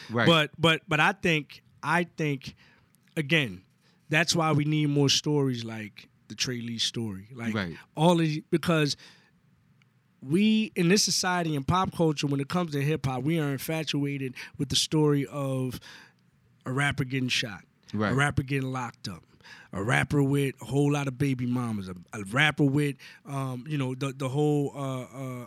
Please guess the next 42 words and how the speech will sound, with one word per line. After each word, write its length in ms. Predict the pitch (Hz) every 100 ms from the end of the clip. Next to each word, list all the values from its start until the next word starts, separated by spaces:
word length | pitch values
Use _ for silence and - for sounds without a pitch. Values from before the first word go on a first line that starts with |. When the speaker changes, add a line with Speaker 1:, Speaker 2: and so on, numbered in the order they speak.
| -
Speaker 2:
um, 480 | 131 123 120 110 107 _ _ _ - -
um, 480 | 131 127 120 117 110 _ - _
you 80 | 170
know, 100 | 143
just 180 | 127 156
a 60 |
whole 180 | 135 180
lot 140 | 175 151
of 120 | 135
women. 180 | 170 160
Not 160 | 190
even 120 | 160
baby 160 | 139 151
Speaker 1:
Right. 140 | 107
Speaker 2:
mamas, 320 | 139 170 143 123
but 100 | 123
just 200 | 143 98
Speaker 1:
Right. 40 |
Speaker 2:
a 20 | 135
whole 180 | 160
lot 160 | 156 143
of 80 | 135
women. 300 | 139 117 95 - -
Speaker 1:
Yeah. 180 | 110 104
Speaker 2:
Um, 360 | 135 131 127 117 - - -
the, 120 | 135 139
the, 420 | 139 135 131 120
you 100 | 185
know, 120 | 175 143
we, 240 | 143 170 -
we, 200 | 170 175
we 200 | 156 170
are 100 | 165
infatuated 720 | 156 - 214 214 196 170 160
with 160 | 147 139
that 160 | 147 139
story, 340 | - 175 156
and 140 | 135 139
we 100 | 190
think 300 | - 165 143
that 180 | 127
that's 320 | 165 185 180